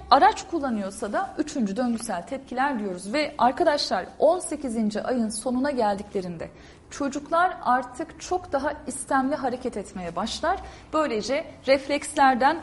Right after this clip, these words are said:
amaçlı eylemlere geçişte daha kolay hale gelmiş olur. Şimdi devam edelim. <clears throat> Dördüncü özelliğimiz kendini dış dünyadan ayırt etme. Bu kavrama lütfen dikkat edin.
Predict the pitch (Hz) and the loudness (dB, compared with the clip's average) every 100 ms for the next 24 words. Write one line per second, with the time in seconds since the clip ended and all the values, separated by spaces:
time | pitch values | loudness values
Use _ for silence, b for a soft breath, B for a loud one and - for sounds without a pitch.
0 | - 233 254 247 - 349 285 247 214 190 | 2 6 6 4 -2 0 2 2 2 -2
1 | 185 214 277 - - 269 320 339 - - | -4 -6 -6 -8 -6 -4 -4 -4 -14 -2
2 | 254 277 269 214 226 254 233 185 175 165 | 0 2 0 0 0 0 -2 -2 -4 -6
3 | - - - - - B B B B B | -8 -14 -16 -16 -18 B B B B B
4 | - 427 466 381 392 427 403 294 277 - | -6 -4 2 6 8 6 4 0 -2 -6
5 | - - 320 330 214 - - - - - | -14 -6 -2 -2 -4 -12 -20 -20 -20 -20
6 | - - - 269 294 294 349 392 381 262 | -20 -18 0 4 6 4 2 4 4 4
7 | 269 214 202 185 403 - - - B B | 2 2 -2 -4 -6 -8 -12 -16 B B
8 | B B - - 311 330 349 359 415 392 | B B -16 2 4 6 4 2 0 -8
9 | - 262 370 466 - 349 330 285 254 277 | -12 2 4 4 0 -6 0 0 2 2
10 | 349 - 262 294 294 269 233 214 190 277 | 0 -2 0 0 0 -2 -2 -4 -6 -8
11 | - - 415 403 339 302 262 254 330 - | -10 -2 4 6 6 4 0 -2 -4 -2
12 | 269 208 220 - 349 359 320 | 0 0 -2 -2 2 2 0